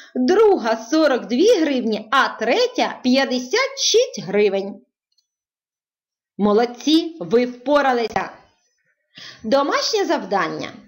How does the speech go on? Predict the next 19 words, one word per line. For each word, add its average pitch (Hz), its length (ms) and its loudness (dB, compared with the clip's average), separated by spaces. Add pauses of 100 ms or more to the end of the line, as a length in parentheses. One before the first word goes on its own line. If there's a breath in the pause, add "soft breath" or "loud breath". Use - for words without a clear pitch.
(460 soft breath)
Домашнім 226 520 0
завданням 247 600 0
буде 254 220 2
виконати 285 540 -2
задачу. 247 640 -2 (540 soft breath)
Задача. 339 680 0 (240)
Пасічник 311 680 0
розлив 247 460 0
шістдесят 302 640 -2
п'ять 240 420 0
літрів 226 400 -2
меду 294 440 2
в 311 60 0
однакову 240 680 0
кількість 339 500 0
дволітрових 226 840 0
і 349 60 2
трилітрових 233 760 0
банок. 165 460 -6